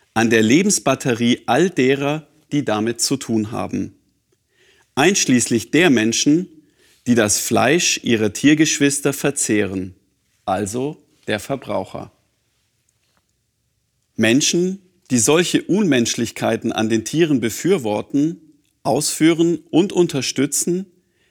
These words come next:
sind gefühlsarm und gewissenlos. Sie halten die Fahne ihres Ego-Prinzips hoch,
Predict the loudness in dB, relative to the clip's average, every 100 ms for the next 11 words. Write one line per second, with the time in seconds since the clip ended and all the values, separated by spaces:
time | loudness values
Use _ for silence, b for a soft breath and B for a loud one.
0 | _ 0 0 0 -4 -6 0 0 0 -6
1 | -6 -4 -4 -6 -14 -4 -4 0 0 0
2 | -2 -4 -6 -6 -6 -8 -10 _ _ _
3 | _ _ _ b b b b b b -2
4 | 0 2 2 2 0 -2 -2 0 2 4
5 | 2 0 -4 -4 0 0 0 -2 0 0
6 | 0 -4 -4 -4 -4 -4 -2 0 -2 -6
7 | -20